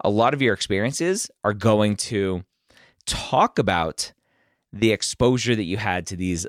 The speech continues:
diseases of the eye and the retina. And, and yes, n-, all signs point to ophthalmology, but you can take a step back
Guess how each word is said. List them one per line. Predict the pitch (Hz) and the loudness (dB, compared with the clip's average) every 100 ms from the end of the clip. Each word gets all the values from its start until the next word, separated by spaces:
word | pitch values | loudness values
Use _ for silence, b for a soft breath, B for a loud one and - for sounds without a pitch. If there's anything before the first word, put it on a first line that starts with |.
| - 87 | -10 -8
diseases | 101 90 113 107 98 | -6 -4 -4 -4 -4
of | 98 76 | -6 -4
the | 90 | -4
eye | 80 127 117 | 0 0 0
and | 98 85 | -2 -4
the | 82 | -2
retina. | 143 104 117 | 0 0 0
And, | 110 98 95 | 0 -2 -4
and | 90 90 90 - - | -4 -4 -4 -8 -12
yes, | 95 147 156 - - _ | 0 2 2 -2 -8 _
n-, | 113 117 _ _ - | -14 -14 _ _ -2
all | 117 127 127 120 | 4 6 6 4
signs | - 107 127 135 143 107 104 | -2 -4 -2 0 -2 -4 -6
point | - - 117 98 | -10 -4 -4 -4
to | - 110 92 87 90 b b b b b | -6 -2 0 -2 -4 b b b b b
ophthalmology, | - 98 - 90 107 185 151 113 95 92 - _ _ | -2 0 -2 0 4 4 4 2 -2 -4 -8 _ _
but | 110 - | -2 -2
you | 123 156 | -2 -2
can | 147 123 | -2 -4
take | - 139 | -4 -6
a | 139 | -4
step | - - 95 - | -4 -6 -6 -2
back | 139 151 113 - | 0 0 -2 -6